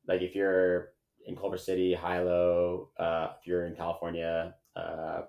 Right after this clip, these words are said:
or I think anywhere in the United States, really, Primal Wine is really rad. They're online,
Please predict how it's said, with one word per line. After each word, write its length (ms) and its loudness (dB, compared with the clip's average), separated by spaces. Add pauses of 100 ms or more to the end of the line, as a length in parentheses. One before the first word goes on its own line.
(120)
or 160 0
I 60 0
think 160 -2
anywhere 320 0
in 60 -2
the 40 -4
United 200 -4
States, 280 0
really, 200 -4
Primal 500 -2
Wine 460 -4 (200)
is 120 -18
really 180 -6
rad. 380 -2 (260)
They're 160 -4
online, 600 -6